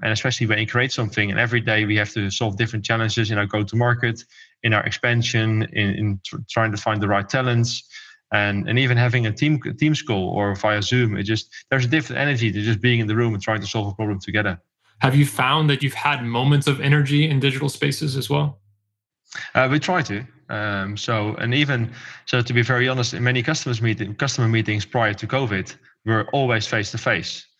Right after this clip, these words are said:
Speaker 2: Yeah.
Speaker 1: And our partner approach, so we work with M S Ps around the globe who resell our product to their customers.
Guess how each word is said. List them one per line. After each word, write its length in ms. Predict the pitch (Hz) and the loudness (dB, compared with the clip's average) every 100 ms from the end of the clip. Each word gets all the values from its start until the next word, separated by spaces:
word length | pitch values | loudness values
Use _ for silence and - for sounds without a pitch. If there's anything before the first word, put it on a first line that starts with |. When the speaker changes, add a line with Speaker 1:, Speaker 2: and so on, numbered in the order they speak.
| - - _ 110 | -20 -20 _ -6
Speaker 2:
Yeah. 360 | 107 101 101 | -2 -2 -2
Speaker 1:
And 440 | 101 104 - - - | -4 -8 -12 -16 -4
our 120 | 120 117 | -2 -2
partner 440 | 135 131 123 113 | -2 -2 -2 -4
approach, 380 | 107 113 143 - | -4 -4 -4 -4
so 80 | 110 | -4
we 120 | 104 | -2
work 180 | 110 104 | -2 -4
with 120 | 113 | -4
M 140 | 113 | -4
S 100 | 110 | -4
Ps 300 | - 117 110 | -2 0 0
around 180 | 113 107 | -2 -2
the 80 | 107 | -2
globe 320 | 113 117 117 | -2 -2 -4
who 160 | - 101 | -4 0
resell 440 | 113 113 - 104 | 0 0 -2 -2
our 100 | 110 | -4
product 280 | - 117 107 | -2 -2 -2
to 80 | 107 | -2
their 120 | 104 | -2
customers. 600 | 113 120 143 160 165 | -2 -2 -2 -2 -2